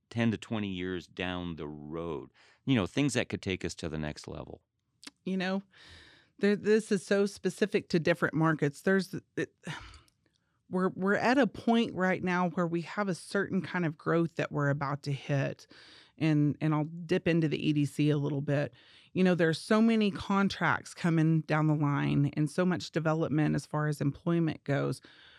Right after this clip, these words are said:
Speaker 2: We really need staff. You know, I mean, it comes down to, um, without just harping on it and, and staying on the topic, I'll just touch on it a little bit. But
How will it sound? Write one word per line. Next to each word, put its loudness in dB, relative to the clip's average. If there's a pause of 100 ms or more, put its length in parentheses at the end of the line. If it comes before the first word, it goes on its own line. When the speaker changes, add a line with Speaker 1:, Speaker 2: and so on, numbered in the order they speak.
(140)
Speaker 2:
We 2
really 4
need 2
staff. -4 (880)
You 2
know, 4
I 2
mean, 4
it 0
comes 2
down 2
to, 0 (500)
um, 2 (600)
without -2
just -4
harping 2
on 4
it 0
and, 2
and 2
staying 2
on 2
the 0
topic, -2
I'll 0
just -4
touch -4
on 4
it 0
a -2
little 0
bit. -4
But -4